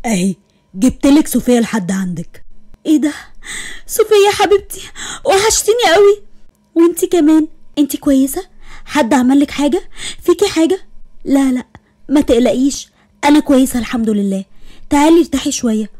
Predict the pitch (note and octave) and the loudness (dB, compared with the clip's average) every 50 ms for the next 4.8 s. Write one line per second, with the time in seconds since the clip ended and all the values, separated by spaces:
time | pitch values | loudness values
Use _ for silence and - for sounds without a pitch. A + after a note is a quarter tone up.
0 | - - - A3+ A#3+ A#3+ A#3+ - B3+ - - - A3 A#3+ - - - - _ - | -14 -4 0 2 4 4 4 2 0 -2 -2 -2 -2 -4 -6 -12 -20 -20 _ -20
1 | - - - - - - - - - - C#4 C4+ - - C#4+ C4+ B3+ C4+ C#4 C#4+ | -18 -18 -18 -20 -18 -20 -16 -8 -2 -2 -2 -2 0 0 0 2 2 2 0 0
2 | C#4+ C#4 G3+ A3+ B3 A#3 A#3 A3+ - - - - - - - - - - - - | 0 -2 -2 -2 -4 -4 -6 -8 -10 -16 -20 -20 -20 -20 -20 -20 -20 -20 -20 -20
3 | - _ _ _ _ _ _ _ _ _ _ _ _ _ _ _ _ _ _ _ | -20 _ _ _ _ _ _ _ _ _ _ _ _ _ _ _ _ _ _ _
4 | _ - - D4+ D#4 D#4+ D4 C4 - B3 A3+ - - - G3+ | _ -4 -2 0 2 2 2 0 0 -4 -10 -10 -12 -16 -18